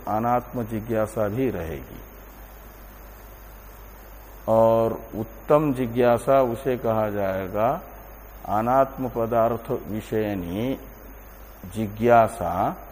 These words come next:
बिल्कुल अभिभूत है और उत्कृष्ट है आत्म विषयनी जिज्ञासा ही।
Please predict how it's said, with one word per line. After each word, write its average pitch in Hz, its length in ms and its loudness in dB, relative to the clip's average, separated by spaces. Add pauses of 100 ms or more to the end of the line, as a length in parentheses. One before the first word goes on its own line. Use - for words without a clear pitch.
(1080)
बिल्कुल 120 600 -2
अभिभूत 107 680 2
है 78 200 -8 (2500)
और 113 640 6
उत्कृष्ट - 840 -4
है 107 520 2 (1600)
आत्म 113 480 4
विषयनी 107 920 -2 (1400)
जिज्ञासा 104 680 -2
ही। 73 180 -10